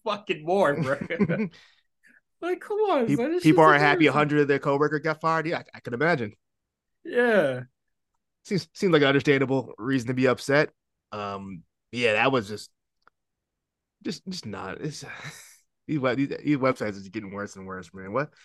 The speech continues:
Speaker 2: what happened to real journalism?
Speaker 1: Journal-
Speaker 2: You know what I mean? What happened? To,
Speaker 1: Yeah.
Speaker 2: there was something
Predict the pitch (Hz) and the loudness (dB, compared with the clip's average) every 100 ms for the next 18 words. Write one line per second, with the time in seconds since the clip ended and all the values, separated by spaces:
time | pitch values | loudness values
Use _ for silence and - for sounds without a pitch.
0 | _ - 202 214 185 147 123 107 _ _ | _ 2 6 6 4 2 2 -2 _ _
1 | _ _ _ _ _ 143 135 123 127 127 | _ _ _ _ _ 0 2 2 2 0
2 | 117 - 143 151 160 165 175 180 185 185 | 0 2 2 2 0 -2 0 0 -2 0
3 | 196 196 196 - _ _ _ _ _ _ | 0 0 -4 -8 _ _ _ _ _ _
4 | 233 254 226 214 151 233 311 240 180 | -4 0 4 6 4 2 -2 -2 -4